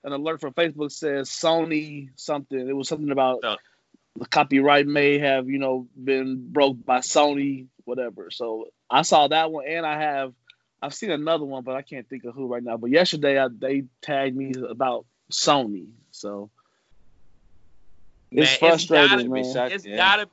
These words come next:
Speaker 2: be a list out there of songs that get flagged immediately. I know for sure Doctor Dre, uh, Still D R E gets flagged because when I used to do the Noon Throwback live on Facebook at the station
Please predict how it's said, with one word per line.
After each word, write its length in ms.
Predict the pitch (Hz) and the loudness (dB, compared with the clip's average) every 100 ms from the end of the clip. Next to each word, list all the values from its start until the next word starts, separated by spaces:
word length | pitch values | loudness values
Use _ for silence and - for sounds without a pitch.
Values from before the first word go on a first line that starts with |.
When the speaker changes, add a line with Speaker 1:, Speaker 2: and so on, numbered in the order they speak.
| 180 | -6
Speaker 2:
be 100 | 190 | -4
a 80 | |
list 360 | 165 170 185 - 156 | -4 -4 -6 -4 -2
out 320 | 151 156 - | 0 -2 -4
there 300 | 147 135 110 | -4 -4 -4
of 120 | 113 | -8
songs 540 | - 147 143 139 131 | -10 -6 -4 -4 -6
that 220 | 117 117 104 - | -6 -6 -6 -14
get 240 | 117 113 - | -12 -10 -10
flagged 420 | 120 117 110 98 | -2 0 0 -2
immediately. 520 | 98 107 98 92 87 - _ _ | -8 -8 -10 -12 -18 -20 _ _
I 140 | 120 156 | -2 0
know 220 | 165 165 | 0 -2
for 180 | - 135 | -6 -16
sure 460 | - 180 170 147 | -10 -4 -2 0
Doctor 340 | 120 135 139 135 | 2 0 0 -8
Dre, 600 | 110 131 131 120 117 110 - _ _ _ _ - - _ _ _ _ 117 - - - _ | -4 0 2 0 -2 -6 -12 _ _ _ _ -20 -20 _ _ _ _ -20 -16 -18 -18 _
uh, 440 | 110 107 104 104 104 - | -10 -6 -6 -6 -8 -14
Still 300 | - 131 120 | -10 -6 -6
D 140 | 113 117 | -2 0
R 200 | 113 113 | 0 -2
E 100 | 110 | -6
gets 220 | 107 - | -8 -8
flagged 360 | 113 107 101 | -2 0 0
because 340 | 95 107 104 98 | -4 -4 -4 -4
when 120 | 101 | -2
I 80 | 113 | -2
used 160 | 127 120 | -2 -6
to 60 | |
do 160 | 113 117 | -10 -8
the 60 | 107 | -8
Noon 300 | 120 120 104 | -8 -8 -4
Throwback 440 | 131 123 117 110 | -4 0 0 0
live 400 | 101 110 110 104 | 0 0 2 2
on 180 | 107 104 - | -2 -4 -2
Facebook 760 | 120 113 104 - - 110 101 104 | -2 -2 -4 -10 -6 -4 -4 -4
at 220 | 98 95 | -4 -6
the 80 | 95 | -14
station 640 | - 131 135 127 110 98 | -2 0 0 -2 -8 -10